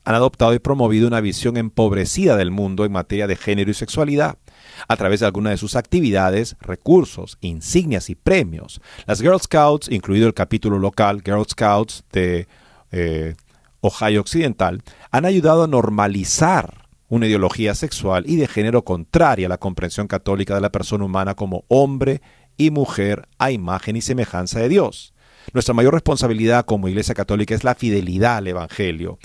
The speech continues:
y compartir la misión salvadora de Cristo. Por lo tanto, es esencial que todos los programas juveniles en nuestras parroquias y escuelas afirmen virtudes y valores consistentes con las enseñanzas de Jesucristo.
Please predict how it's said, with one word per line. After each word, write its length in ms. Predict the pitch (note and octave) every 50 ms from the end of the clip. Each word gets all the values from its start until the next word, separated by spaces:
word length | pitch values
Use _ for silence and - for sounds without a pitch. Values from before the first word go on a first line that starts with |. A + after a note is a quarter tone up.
| - - -
y 100 | - C#3
compartir 480 | - - F#3+ E3+ F#3+ F3 - - D#3+ D#3
la 80 | D#3+ D#3
misión 260 | C3+ - - G#2+ G#2
salvadora 400 | - D3 B2 G2 F#2 F#2 F#2+ G2
de 100 | G2+ G#2
Cristo. 400 | - F#3 F#3 - - - - - _ _ - _ - - - - -
Por 140 | B2 C#3
lo 100 | D3+ D3
tanto, 260 | - - A#2+ G#2+ G2+ A2
es 100 | - -
esencial 720 | C#3 - C3+ A2 F#2 - - - B2 G2+ - - - - _ _ _ - - _
que 120 | - G#2+
todos 260 | - - C3 C#3+ D#3+ E3
los 100 | D#3+ -
programas 340 | - A2 A2 A#2+ B2+ B2
juveniles 460 | - - B2 G2+ F#2+ G2+ A2 A#2+ A2+ -
en 80 | F2+
nuestras 220 | F#2 G2+ - A#2 -
parroquias 500 | - E3 D#3 C#3 G#2+ - - F#2 - -
y 20 |
escuelas 460 | E3 - - G#2 F2+ F2+ F#2+ G2 - -
afirmen 400 | - G#2+ - D#3 D3+ F3 E3+ D#3
virtudes 480 | A#2+ A2 F2+ - - C#3 D#3 E3 - -
y 20 |
valores 320 | G#2+ F2+ F#2+ A#2 B2+ C3 -
consistentes 720 | - C3+ B2 - - C3 - - - G#3+ D#3 - - -
con 120 | - F#2 F2+
las 100 | F2+ F#2
enseñanzas 420 | F#2+ - F#2 F#2 G2 F#2+ - F2+
de 60 | F#2
Jesucristo. 640 | F2+ G2 F#2 G2+ - G2+ G2 - - - - -